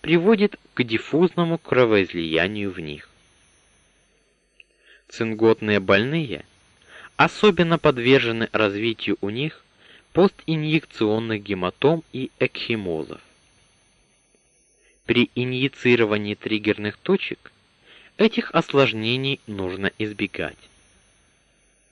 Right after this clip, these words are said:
В среднем человек с массой тела семьдесят килограммов усваивает около четырёхсот граммов белка в день, из которого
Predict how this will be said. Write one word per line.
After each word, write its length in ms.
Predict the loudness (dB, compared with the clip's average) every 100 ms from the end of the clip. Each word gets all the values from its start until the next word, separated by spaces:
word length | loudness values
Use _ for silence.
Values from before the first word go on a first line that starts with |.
| _ _ _ _ _ _ _ _
В 60 | -6
среднем 540 | 2 2 2 -4 -12 -20 _ _ _ _ _
человек 640 | 2 6 6 8 4 2 -14
с 160 | -16 -4
массой 420 | 0 0 0 -2
тела 460 | 0 2 4 4 2 -6
семьдесят 680 | -10 -4 -2 -4 -6 -6 -2
килограммов 720 | 0 2 2 -2 -4 -6 -14 _ _ _ _ _ _ -20 -20 -20 _
усваивает 720 | -4 2 6 6 8 4 4 0
около 480 | 0 4 4 6 4 _
четырёхсот 760 | -2 0 4 4 2 2 2 2
граммов 400 | 2 2 2 -2 0
белка 400 | 0 2 0 0
в 100 | -2
день, 280 | -8 -8 -10 _ _ _ _ _ _ _ _ _ -6
из 160 | -6 -2
которого 520 | -2 2 2 2